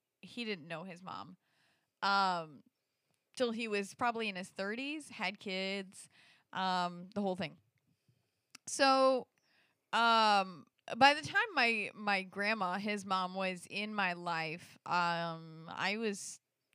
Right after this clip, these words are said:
grade school aged, I think, something like that. I mean, I was young, but, like, not that little.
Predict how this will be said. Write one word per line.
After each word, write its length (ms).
grade 240
school 300
aged, 400
I 80
think, 320
something 300
like 200
that. 200
I 100
mean, 120
I 60
was 180
young, 500
but, 280
like, 260
not 280
that 200
little. 280